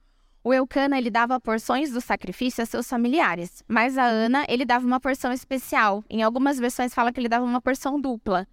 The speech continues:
Eu tenho a sensação, assim, de que Eucana amava tanto Ana que ele se compadecia da dor dela, né?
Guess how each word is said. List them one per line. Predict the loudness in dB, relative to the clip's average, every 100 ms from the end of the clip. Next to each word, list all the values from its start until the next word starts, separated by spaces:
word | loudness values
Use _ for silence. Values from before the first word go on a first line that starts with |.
| _ _ _ _
Eu | -4
tenho | 0 0
a | 0
sensação, | 0 -2 -2 0
assim, | -2 0 -2
de | -2
que | 0
Eucana | 0 0 2
amava | 2 2 0 0
tanto | 0 0 0 0
Ana | 2 2 2 0 -4 -20 _ _
que | -4 0 2
ele | 2 0
se | -2 -2
compadecia | -2 0 0 -2 -2 0 0 2
da | 2
dor | 2 0 0
dela, | -2 -2 -4 -6
né? | -2 0 0 -2